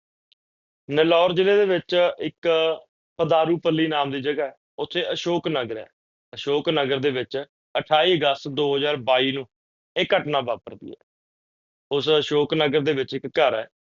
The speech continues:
ਜਿੱਥੇ ਇੱਕ ਔਰਤ ਹਮੇਸ਼ਾ ਹੀ ਦੁੱਧ ਲੈ ਕੇ ਆਉਂਦੀ ਹੈ। ਉਹ ਉਹਨਾਂ ਦੇ ਘਰ ਦੇ ਵਿੱਚ ਦੁੱਧ ਡਿਲੀਵਰ ਕਰਦੀ ਹੈ। ਉਹ ਹਰ ਰੋਜ਼ ਸਵੇਰੇ ਸਵੇਰੇ ਆਉਂਦੀ ਹੈ। ਉਹ ਅਠਾਈ ਅਗਸਤ ਦੋ ਹਜ਼ਾਰ ਬਾਈ ਨੂੰ ਵੀ ਇਸੇ ਤਰ੍ਹਾਂ ਹੀ ਜਿਹੜਾ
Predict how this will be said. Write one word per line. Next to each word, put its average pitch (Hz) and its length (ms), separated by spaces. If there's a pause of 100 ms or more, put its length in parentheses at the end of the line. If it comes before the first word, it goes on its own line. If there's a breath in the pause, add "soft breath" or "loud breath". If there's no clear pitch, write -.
(200)
ਜਿੱਥੇ 190 360
ਇੱਕ 190 160
ਔਰਤ 131 460 (840)
ਹਮੇਸ਼ਾ 170 460
ਹੀ 180 280 (140)
ਦੁੱਧ 156 340
ਲੈ 175 180
ਕੇ 131 160
ਆਉਂਦੀ 107 280
ਹੈ। 98 60 (360)
ਉਹ 143 420
ਉਹਨਾਂ 151 260
ਦੇ 160 160
ਘਰ 160 200
ਦੇ 127 100
ਵਿੱਚ 151 320 (140)
ਦੁੱਧ 165 240
ਡਿਲੀਵਰ 170 360
ਕਰਦੀ 117 340
ਹੈ। 104 80 (140)
ਉਹ 143 120
ਹਰ 139 200
ਰੋਜ਼ 156 240
ਸਵੇਰੇ 170 380
ਸਵੇਰੇ 151 300
ਆਉਂਦੀ 101 260
ਹੈ। - 60 (760)
ਉਹ 185 100
ਅਠਾਈ 180 400
ਅਗਸਤ 175 460 (420)
ਦੋ 160 280
ਹਜ਼ਾਰ 170 240
ਬਾਈ 139 320
ਨੂੰ 151 140
ਵੀ 151 180 (260)
ਇਸੇ 202 240
ਤਰ੍ਹਾਂ 147 360
ਹੀ 131 160 (280)
ਜਿਹੜਾ 151 340